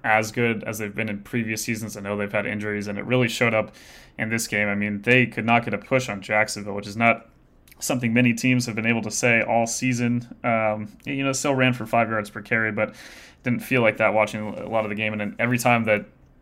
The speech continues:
they had a crucial play where they, they needed just a yard or two, they weren't getting it. On the flip side, Jacksonville, I mean,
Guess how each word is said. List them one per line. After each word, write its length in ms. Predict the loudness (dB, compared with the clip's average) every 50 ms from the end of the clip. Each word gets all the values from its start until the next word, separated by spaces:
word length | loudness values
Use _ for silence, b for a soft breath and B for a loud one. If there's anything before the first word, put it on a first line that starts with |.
| _ _ -20 -6 -2
they 100 | 2 4
had 100 | 6 4
a 60 | 4
crucial 360 | 2 0 -2 -2 0 0 -2 -2
play 260 | 0 2 2 2 2
where 100 | 2 0
they, 280 | -2 -4 -4 -6 -8 -8 -10
they 120 | -8 -6
needed 240 | -6 -4 -4 -4 -6
just 160 | -8 -10 -12
a 20 | -10
yard 340 | -4 0 2 2 2 2 0
or 40 |
two, 260 | -2 -4 -4 -4 -4 -2
they 120 | -4 -4
weren't 220 | -4 -4 -6 -4
getting 260 | -4 -4 -2 -2 -2 -2
it. 200 | -2 -2 -4 B B B B B B B B B -8
On 100 | -8 -6
the 80 | -6
flip 300 | -6 -2 0 0 0 2
side, 500 | 4 6 8 8 10 8 6 4 0 -10
Jacksonville, 720 | -4 2 4 4 4 2 0 0 0 2 2 2 0 -2 -6 -12 -6 -4
I 120 | -2 -2
mean, 240 | -2 -4 -6 -10 -14